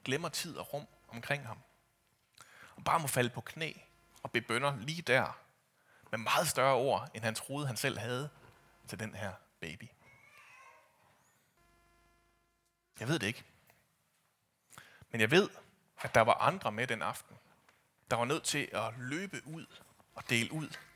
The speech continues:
og fortælle om det, de havde oplevet. At det her barn, det endte med at starte en verdensrevolution. Ikke den, man havde regnet med.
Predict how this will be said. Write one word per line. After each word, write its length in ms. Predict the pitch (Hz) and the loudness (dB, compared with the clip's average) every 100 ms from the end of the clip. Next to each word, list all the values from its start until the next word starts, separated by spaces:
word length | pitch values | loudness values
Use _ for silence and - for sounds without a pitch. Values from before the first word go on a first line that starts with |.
| - - | -20 -16
og 80 | 135 | -8
fortælle 460 | 127 - 170 135 - - | 0 2 4 2 -4 -10
om 120 | 107 113 | -10 -4
det, 180 | 127 | -4
de 60 | 127 | -2
havde 200 | 107 90 | -4 -4
oplevet. 380 | 101 - 95 - - - - - - - _ _ - - - - - - - | -4 -8 -10 -12 -18 -20 -20 -20 -20 -20 _ _ -20 -20 -20 -20 -20 -16 -10
At 140 | - | 4
det 80 | 185 | 10
her 140 | 185 | 10
barn, 480 | 151 - 165 135 113 - - - - | 10 8 4 4 -4 -14 -20 -18 -6
det 140 | - | 0
endte 180 | 165 - | 0 0
med 80 | 156 | 0
at 260 | 135 - - | 0 0 -2
starte 460 | - - 156 127 - - | 0 2 0 -2 -8 -14
en 200 | 117 104 | -10 2
verdensrevolution. 960 | 110 143 117 - 101 98 95 117 95 - - _ _ _ _ _ _ _ _ - | 4 4 0 -6 -6 -8 -10 -8 -10 -14 -20 _ _ _ _ _ _ _ _ 4
Ikke 180 | 233 | 10
den, 80 | 240 | 12
man 100 | 165 | 10
havde 180 | 139 117 | 8 6
regnet 340 | - 175 226 | 10 8 8
med. 180 | 113 101 | 0 -2